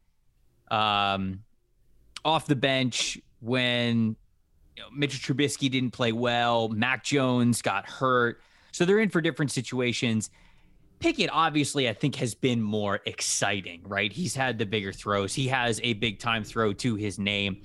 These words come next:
where Bailey Zappi does not, even though Zappi's got the two touchdowns. Uh, Kenny Pickett is somebody who Pittsburgh needed to get to because there was just, there was no reason to believe that Mitchell Trubisky was going to give you that spark. So you saw a little bit of the spark with Kenny Pickett.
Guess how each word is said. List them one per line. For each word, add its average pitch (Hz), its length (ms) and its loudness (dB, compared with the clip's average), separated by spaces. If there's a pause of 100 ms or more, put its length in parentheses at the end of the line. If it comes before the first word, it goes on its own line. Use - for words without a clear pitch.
(140)
where 110 300 2
Bailey 110 320 0
Zappi 107 380 -4
does 98 200 -6
not, 101 260 0
even 104 180 -2
though 101 80 2
Zappi's 101 420 -4
got 101 180 -4
the 104 60 -14
two 101 180 -6
touchdowns. 95 680 -6 (800)
Uh, - 60 -12 (120)
Kenny 233 240 4
Pickett 185 340 2
is 156 180 0
somebody 139 420 0
who 127 160 -2
Pittsburgh 120 500 -4
needed 117 400 -2
to 120 120 -4
get 104 240 -2
to 110 180 -2
because 101 400 -2
there 135 180 0
was 151 180 -2
just, 131 260 -4
there 139 160 0
was 127 220 -6 (840)
no 165 200 4
reason 165 340 0
to 131 60 -2
believe 117 340 -2
that 107 180 -2
Mitchell 104 260 -6
Trubisky 101 440 -10
was 98 180 -10
going 98 220 -8
to 90 60 -12
give 95 160 -14
you 104 120 -12
that 92 180 -14
spark. 90 320 -12
So 120 140 -4
you 135 160 -4
saw 233 240 2
a - 20 0
little 185 220 -2
bit 160 100 -6
of 147 60 -6
the 147 60 -4
spark 131 300 -4
with 117 120 -12
Kenny 123 180 -2
Pickett. 113 380 -4